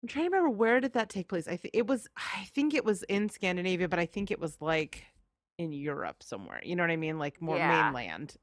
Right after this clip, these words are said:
Speaker 1: uh, continent.
Speaker 2: Yeah.
Speaker 1: But I mean, I, I, all of these, these sort of things are sort of weaved together, right? Because it's, like, the son of Loki and, you know, that all kind of, all that part of the world.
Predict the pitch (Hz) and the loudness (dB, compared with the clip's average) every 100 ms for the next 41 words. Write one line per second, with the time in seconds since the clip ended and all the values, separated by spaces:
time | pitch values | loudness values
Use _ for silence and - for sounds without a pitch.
0 | - 135 - 208 196 185 160 123 87 202 | -8 -6 -4 -2 -2 -2 -2 0 0 -2
1 | - _ _ 220 240 247 240 226 - 220 | -10 _ _ 4 6 6 4 2 0 -6
2 | - 208 247 285 277 220 214 196 175 - | 0 6 8 10 8 4 -2 -4 -6 -14
3 | - _ 185 175 160 - 165 156 175 165 | -20 _ -8 -6 -8 -4 -4 -2 -4 -4
4 | 165 151 156 147 156 147 143 - 127 80 | -6 -6 -6 -6 -6 -6 -6 -6 -4 -2
5 | 87 156 151 - 175 151 147 160 - 156 | 0 -2 -2 -6 -8 -8 -8 -8 -8 -10
6 | - 160 151 147 220 262 262 - 240 226 | -6 -4 -4 -6 -4 -2 -2 -6 -6 -4
7 | 220 214 208 185 156 156 _ - - _ | -2 -2 0 0 0 -6 _ -20 -20 _
8 | _ _ _ _ - 185 165 160 - - | _ _ _ _ -4 -2 -2 -4 -8 6
9 | 262 285 254 240 - 202 185 175 165 - | 8 10 8 6 0 2 4 2 0 -8
10 | - - 196 196 160 - - 180 160 147 | -2 4 6 8 6 2 -2 0 0 -4
11 | 147 156 160 | -4 -4 -6